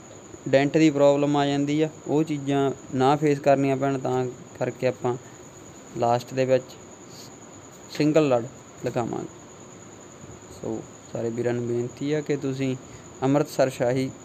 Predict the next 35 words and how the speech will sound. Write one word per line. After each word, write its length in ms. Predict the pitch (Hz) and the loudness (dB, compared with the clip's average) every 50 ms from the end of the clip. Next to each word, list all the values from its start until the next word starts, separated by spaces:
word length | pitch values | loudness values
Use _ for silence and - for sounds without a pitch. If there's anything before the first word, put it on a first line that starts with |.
| - - - - - - | -20 -20 -20 -16 -6 0
ਸਾਢੇ 220 | - 135 147 156 147 | 0 2 2 2 0
ਸੱਤ 280 | - 135 123 - - | 2 0 0 0 0
ਮੀਟਰ 340 | 131 135 135 131 - 135 139 139 - - - 131 | -2 -2 -2 -2 -2 -4 -4 -6 -10 -10 -4 -2
ਰੂਬੀਆ 300 | 135 139 143 165 170 165 | -2 2 4 6 6 6
ਕੱਪੜੇ 340 | 170 160 - - 135 131 127 | 4 2 -2 -2 -2 0 0
ਦੇ 80 | 123 | 0
ਵਿੱਚ 300 | 120 120 117 - - - | 0 0 -2 -2 -4 -6
ਦਸਤਾਰ 440 | 123 123 120 120 - - 117 120 117 | -4 -4 -4 -4 -2 0 2 2 2
ਦੀ 140 | 117 123 123 | 2 0 -4
video 300 | 117 120 120 127 127 123 | -4 -4 -4 -2 -2 -2
ਦੇਖ 280 | 117 113 117 117 117 | -2 -2 -2 -2 0
ਰਹੇ 280 | 131 135 143 151 156 156 | 2 2 4 4 4 2
ਆ 40 | 156 151 - - - - - - - - - - | 0 -2 -6 -12 -20 -20 -20 -20 -20 -18 -8 -4
ਔਰ 160 | - 127 117 117 - - - - - - | -4 -4 -4 -4 -14 -18 -20 -20 -20 -12
ਇਕੱਲੇ 300 | - - 147 143 143 151 | -4 -2 0 2 2 2
ਇਕੱਲਾ 300 | 151 143 147 143 143 139 | 2 2 2 4 4 4
ਜਿਹੜਾ 240 | 135 131 135 139 139 | 4 4 4 4 4
ਕਿ 140 | 135 139 131 | 4 2 0
detail 420 | 127 120 113 117 123 123 127 131 | -2 -2 -2 0 0 2 2 2
ਦੇ 80 | 135 143 | 2 2
ਵਿੱਚ 180 | 131 135 131 - | 2 2 0 0
ਤੁਹਾਨੂੰ 320 | - - 139 127 127 127 | -2 -6 -4 -4 -2 -2
ਦੱਸਿਆ 280 | 120 120 - - 135 135 | -2 -4 -2 2 2 4
ਜਾ 200 | 139 143 143 147 | 6 6 4 4
ਰਿਹਾ। 180 | 143 147 151 151 - - - - - - - - - - - - - - | 4 4 2 0 -2 -6 -18 -18 -20 -20 -20 -20 -20 -20 -20 -18 -10 -4
ਸੋ 200 | - 117 117 - - - - - | -2 -2 -2 -2 -4 -10 -6 -2
ਹੋ-, 160 | 135 123 120 117 - 131 | 0 0 0 4 4 2
ਅੱਗੇ 240 | 143 143 147 170 170 | 4 4 4 4 6
ਵੀ 240 | 165 170 165 156 135 - - - - - - - - - - - | 6 6 4 2 0 -2 -12 -18 -20 -20 -20 -20 -20 -16 -8 -4
ਜਿਹੜੇ 220 | 127 127 135 135 | 0 0 0 0
ਕਿ 140 | 131 - 139 | 0 0 -2
ਹੋਰ 320 | 131 127 127 131 143 147 | -2 0 2 2 2 2
ਵੀਰਾਂ 340 | 143 131 131 127 123 127 131 | 2 0 -2 0 2 2 2
ਨੂੰ 160 | 131 131 131 | 2 0 0
ਵੀ 100 | 127 127 | 0 -2